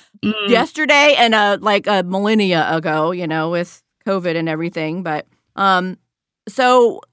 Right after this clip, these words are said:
Speaker 2: kind of what, what was your starting point there? Did you already have a particular fresh expression of church in mind, or what helped connect the dots there for you?
Speaker 1: Um, well, even during that,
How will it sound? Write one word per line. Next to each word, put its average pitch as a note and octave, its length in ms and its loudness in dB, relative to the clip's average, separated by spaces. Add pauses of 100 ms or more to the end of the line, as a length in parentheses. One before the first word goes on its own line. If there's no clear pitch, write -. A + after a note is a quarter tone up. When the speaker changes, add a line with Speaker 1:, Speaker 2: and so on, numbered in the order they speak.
(120)
Speaker 2:
kind C4+ 220 2
of A#3 120 2
what, C#4+ 520 4
what A3+ 400 0
was C#4+ 180 -2
your A#3+ 140 -4
starting A3 720 0
point F#3 300 -6
there? F3+ 180 -2
Did F3+ 180 -6
you G#3 120 -4
already A3+ 580 0
have G3 680 0 (360)
a F3+ 80 -2
particular G3 800 -2
fresh G3 300 -6
expression F#3+ 600 -6
of E3+ 140 -6
church F#3 320 -8
in E3+ 240 -6
mind, G#3+ 580 0
or F#3 140 -2
what A#3 400 0
helped G#3 420 -4
connect F#3+ 440 -6
the F3 80 -6
dots E3+ 420 0
there D3+ 240 -6
for D#3 160 -10
you? D3+ 360 -8 (560)
Speaker 1:
Um, G3+ 440 -6 (240)
well, B3 220 0
even D4+ 280 0
during A#3 300 0
that, F#3+ 340 0